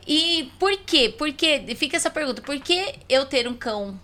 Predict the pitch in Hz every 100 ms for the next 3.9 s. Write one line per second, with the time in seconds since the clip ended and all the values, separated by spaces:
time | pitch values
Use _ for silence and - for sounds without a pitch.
0 | - - 196 220 214 208 190 208 240 254
1 | - 294 311 - - 214 214 214 - 190
2 | - - - - 247 240 269 294 339 311
3 | 269 277 - - - 226 202 233 277